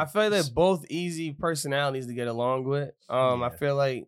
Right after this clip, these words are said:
Speaker 1: both Denny and Jay can go to a room of people they don't know and make a friend.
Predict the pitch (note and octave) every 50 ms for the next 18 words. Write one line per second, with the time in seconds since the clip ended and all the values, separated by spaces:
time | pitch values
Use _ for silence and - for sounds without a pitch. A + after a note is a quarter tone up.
0 | _ - A#2 B2 C3 C#3 C#3 C3+ B2 A2 A2 A#2+ B2 C3 C3 C3 B2+ A#2+ A2+ B2
1 | C3 C3 B2+ B2+ A#2 A#2+ B2 B2 C3 C#3 B2+ - C3+ A2+ A#2 A2 B2 B2 B2 B2
2 | A#2+ A#2 - - C3+ B2+ B2 A#2 A#2 A2 - - A#2 A2+ A2 A2 A#2+ B2 B2+ C#3
3 | C#3 C3+ - - A#2+ A#2+ A2+ A2 - - B2+ A#2+ B2 A#2+ A#2+ A#2 A2+ G#2+ G#2 A#2
4 | A#2+ B2 G#2 F2+ G2+ A2 A2+ B2 C3 B2 - - A2 A2 A2+ A#2 A2+ - F2+ -
5 | - A2 G#2 F#2 D2+ -